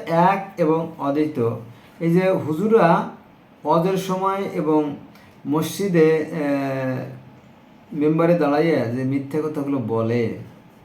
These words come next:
কি বল বলেন? আমি যদি বলতে যাই, প্রতিবাদ করে দিতে, মানে মাইনে চ্যাপ্টা করে ফেলবে অথবা কল্লা কেটে ফেলবে,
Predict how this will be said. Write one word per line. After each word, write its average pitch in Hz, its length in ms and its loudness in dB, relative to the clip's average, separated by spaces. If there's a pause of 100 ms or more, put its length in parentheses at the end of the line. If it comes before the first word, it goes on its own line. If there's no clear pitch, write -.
(880)
কি 170 80 0
বল 151 160 2
বলেন? 120 380 0
আমি 147 180 -6
যদি 156 160 -2
বলতে 143 400 -2
যাই, 143 200 0
প্রতিবাদ 143 360 -2
করে 147 140 -2
দিতে, 143 220 -4
মানে 147 180 -6
মাইনে 143 300 -2
চ্যাপ্টা 147 300 -6
করে 147 160 -6
ফেলবে 101 260 -8 (680)
অথবা 135 200 -4
কল্লা 156 280 -2
কেটে 147 160 0
ফেলবে, 113 260 -2